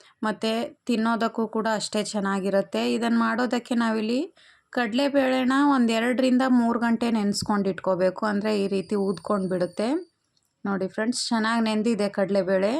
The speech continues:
ನೆನೆಸ್ಕೊಂಡು ಇಟ್ಕೊಂಡಿದ್ವಿ ನಾವು ಆಗ್ಲೇ. ಇವಾಗ ಇದರದ್ದು ನೀರೆಲ್ಲ ತೆಗೆದು ಸೈಡ್ಗೆ ಎತ್ತಿಟ್ಕೊಂಡು ಬಿಡೋಣ. ಚೆನ್ನಾಗಿ ನೆಂದಿದೆ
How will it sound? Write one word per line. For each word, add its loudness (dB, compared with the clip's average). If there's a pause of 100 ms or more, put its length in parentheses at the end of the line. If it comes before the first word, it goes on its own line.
(120)
ನೆನೆಸ್ಕೊಂಡು 0
ಇಟ್ಕೊಂಡಿದ್ವಿ -2
ನಾವು -2 (120)
ಆಗ್ಲೇ. -2 (1700)
ಇವಾಗ 2 (180)
ಇದರದ್ದು 0
ನೀರೆಲ್ಲ 4 (180)
ತೆಗೆದು 2 (680)
ಸೈಡ್ಗೆ 0 (120)
ಎತ್ತಿಟ್ಕೊಂಡು -2
ಬಿಡೋಣ. -2 (220)
ಚೆನ್ನಾಗಿ 0
ನೆಂದಿದೆ 0